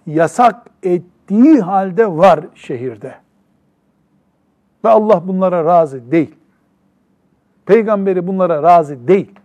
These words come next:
Çılgınca haramlar işleniyor. Değil mi benim Allah'ım bunları istemiyor? Ben uykusuz kalmalıyım. Allah'a karşı dürüstlük gereği budur.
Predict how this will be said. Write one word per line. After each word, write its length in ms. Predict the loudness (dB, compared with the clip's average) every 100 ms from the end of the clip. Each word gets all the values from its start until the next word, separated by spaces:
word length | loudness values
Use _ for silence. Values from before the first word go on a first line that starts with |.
| _ _ _ _ _ _ _ _
Çılgınca 800 | -4 -4 0 0 0 -2 -6 -4
haramlar 440 | -2 -2 0 -2
işleniyor. 560 | -2 -14 -16 -16 -20 -20 _ _ _ _ _ _ _ _ _ _ _ _ -2
Değil 300 | 0 2 0
mi 340 | -2 -6 -4 0
benim 280 | 0 0
Allah'ım 640 | -2 -2 -2 -2 -4 -12 -10
bunları 400 | -8 -8 -8 -10
istemiyor? 640 | -12 _ -10 -10 -12 -20 _ _ _ _ _ _ _ -4
Ben 140 | -4
uykusuz 580 | -4 -8 -12 -18 -20 -20
kalmalıyım. 580 | -20 -20 _ -20 _ _ _ _ _ _ _ _ _ _ _ _ _ _ _ _ _ -8
Allah'a 400 | -4 -2 -2 -4
karşı 420 | -6 -8 -12 -12
dürüstlük 600 | -8 -8 -10 -20 -20 _
gereği 420 | -10 -6 -6 -8 -10
budur. 360 | -16 _ _